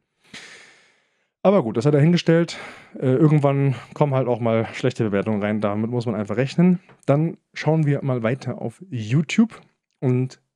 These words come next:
Zeitpunkt, wo ich das aufgeschrieben habe, war ich bei tausendvierhundertzweiunddreißig Abonnenten. Ich habe tatsächlich die Abonnentenzahl vom letzten Jahr nicht daneben geschrieben, weil ich glaub, ich glaub, es waren so fünfhundertsiebzig rum.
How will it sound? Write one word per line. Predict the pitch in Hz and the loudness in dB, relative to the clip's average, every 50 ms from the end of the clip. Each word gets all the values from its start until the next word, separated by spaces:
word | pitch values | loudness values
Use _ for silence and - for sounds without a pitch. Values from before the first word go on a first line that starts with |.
| _ _ _ _ | _ _ _ _
Zeitpunkt, | - - 139 156 151 - - 156 156 156 151 - - | -4 -2 -2 -2 0 0 0 2 2 2 0 -2 0
wo | 123 123 | 0 0
ich | 120 - | 0 0
das | 120 - | -4 -4
aufgeschrieben | - 170 175 156 - 151 - 165 147 139 | -2 -2 -2 -2 -4 -4 -4 -2 -2 0
habe, | 139 139 131 | -2 -2 -2
war | 117 113 | -4 -4
ich | 110 - | -4 -6
bei | - 101 - - | -8 -10 -10 -10
tausendvierhundertzweiunddreißig | - - - 127 147 156 147 147 143 143 143 - _ _ _ - - 151 151 151 139 117 139 139 131 127 123 123 - - - 104 104 104 104 104 101 - 92 95 - - - | -8 -4 -2 0 0 0 0 -2 -4 -4 -6 -8 _ _ _ -8 -2 0 0 0 0 0 -2 -2 -2 -2 -4 -6 -8 -8 -6 -4 -4 -2 -2 -4 -4 -6 -8 -8 -8 -8 -8
Abonnenten. | - 107 104 113 - 156 165 160 151 - - - - - - - - - - _ _ _ _ _ _ _ | -6 -6 -6 -6 -4 -4 -6 -6 -6 -8 -12 -20 -20 -20 -20 -20 -20 -20 -20 _ _ _ _ _ _ _
Ich | - | -6
habe | 131 - | -2 0
tatsächlich | 139 120 143 135 135 127 | 0 2 2 0 0 0
die | - 131 123 120 123 123 - - | 0 0 2 2 2 0 0 -2
Abonnentenzahl | 120 120 123 127 147 196 156 - 143 131 123 | 0 0 0 0 0 0 0 0 0 0 2
vom | 127 131 | 2 0
letzten | 165 - - - 139 | 0 0 0 0 0
Jahr | 123 | 0
nicht | 156 165 - | 0 0 2
daneben | 170 170 165 160 | 2 2 2 2
geschrieben, | 151 139 - 156 151 | 2 0 0 0 0
weil | 135 | 0
ich | 131 - | -2 -4
glaub, | - - - | -8 -10 -12
ich | - - | -6 -4
glaub, | 123 120 120 | -4 -4 -2
es | - | -2
waren | 127 120 120 113 | -2 -2 -2 -2
so | 117 110 | -4 -4
fünfhundertsiebzig | - - 147 143 135 - 135 123 113 104 101 - - - _ _ _ _ 139 123 147 151 - - - 143 - | -4 -4 -4 -4 -2 -2 -2 0 0 -2 -4 -6 -14 -20 _ _ _ _ -6 -4 -4 -4 -4 -6 -8 -6 -4
rum. | 139 139 143 147 147 143 143 | -2 0 0 0 -2 -4 -6